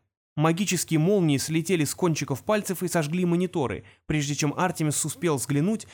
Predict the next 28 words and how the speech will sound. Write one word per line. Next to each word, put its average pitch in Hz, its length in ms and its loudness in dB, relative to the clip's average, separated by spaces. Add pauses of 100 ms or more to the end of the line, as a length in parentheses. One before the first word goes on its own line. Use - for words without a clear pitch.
что - 240 0
происходит 175 440 0
на 160 100 2
верхнем 156 380 0
этаже. 131 440 -2 (540)
"Теперь 294 320 2
и 294 60 4
молнии 254 380 4
получаются", 254 880 0 (540)
промямлила 147 640 4
она. 135 360 2 (240)
"Всю - 200 0
неделю 349 440 4
магию 240 380 2
копила". 240 520 2 (540)
Перед 160 240 4
ней 175 140 6
возник 156 320 2
магический 160 580 0
вихрь, 139 400 -4 (240)
постепенно 160 560 2
принявший 156 500 0
четкие 160 420 -2
очертания, 156 680 0 (300)
грубое 156 480 4
изображение 151 560 4
хохочущего 156 680 0
Жеребкинса. 127 760 -2